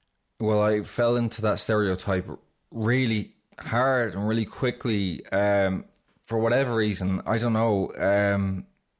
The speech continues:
and I realised that I had to get more versatile, play m-, different genres, like a bit of jazz, a bit of, um, reggae, funk, uh, what, whatever, more poppier stuff, more straight ahead rock stuff, blues stuff,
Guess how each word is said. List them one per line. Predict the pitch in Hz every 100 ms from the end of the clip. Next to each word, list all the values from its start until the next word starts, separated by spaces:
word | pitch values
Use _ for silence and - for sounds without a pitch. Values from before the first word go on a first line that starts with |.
| _ _
and | 107
I |
realised | 110 127 135 104 90
that | 95
I | 98 104
had | -
to | 101
get | 95 104
more | 98 98
versatile, | - 98 87 85 95 92 90
play | - 107 104 101 - -
m-, | 98 - 123 -
different | 113 - 107 90
genres, | 110 107 104 101 92
like | 110 98 95 92 - - - - _ _ _ _ _
a | 107
bit | 214 -
of | 185
jazz, | 113 107 104 101
a | 98
bit | 101 90
of, | 98 85 -
um, | 92 95 92 87 85 - _
reggae, | 107 107 98 104 98 95 95 73 -
funk, | - 110 107 95 - - - - _ _
uh, | 95 98 92 92 92 87 - -
what, | 104 110 -
whatever, | 95 110 113 117 90 90 87 - -
more | 117 117 110
poppier | 110 110 107 107 98
stuff, | - 113 107 98 - - -
more | 101 101
straight | - 120 107
ahead | 87 107
rock | 98 110 107
stuff, | - 110 101
blues | - 110 110
stuff, | - 107 98 -